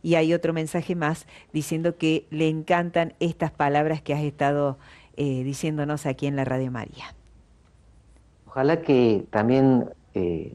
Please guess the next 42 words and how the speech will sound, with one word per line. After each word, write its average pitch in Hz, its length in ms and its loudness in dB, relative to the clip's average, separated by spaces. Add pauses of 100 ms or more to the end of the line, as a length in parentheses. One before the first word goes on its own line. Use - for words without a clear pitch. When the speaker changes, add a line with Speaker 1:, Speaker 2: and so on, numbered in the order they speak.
(120)
Speaker 2:
nuestra 113 300 0
espiritualidad 110 760 2
sea - 180 -2
una 110 80 0
espiritualidad 104 480 0
de 107 80 6
unidad. 95 540 0 (440)
Speaker 1:
Mm. 123 140 -12 (220)
Speaker 2:
San 131 120 0
Francisco 117 400 0
de 107 100 2
Asís 101 220 0
lo 107 100 0
vivió 101 280 2
así, 110 280 -2
Chiara 143 300 0
Speaker 1:
Ujú. 98 100 0
Speaker 2:
Lubich 113 480 2 (120)
lo 87 100 -12
enseñaba 107 720 0
de 104 60 0
una 101 120 -4
manera, 90 540 -2 (560)
y 107 100 0
en 110 120 0
tiempos 151 340 0
de 131 100 4
guerra, 98 480 0 (340)
en 101 200 -12
tiempos 131 480 0
de 107 80 2
violencia, 147 1000 2 (440)
no 135 240 0
se 123 420 0
cansaron 147 1040 0 (100)
de 101 120 -4
proponer 101 520 0
la 113 120 4
unidad 104 360 2
y 110 60 2
la 98 200 0
paz. 78 220 -4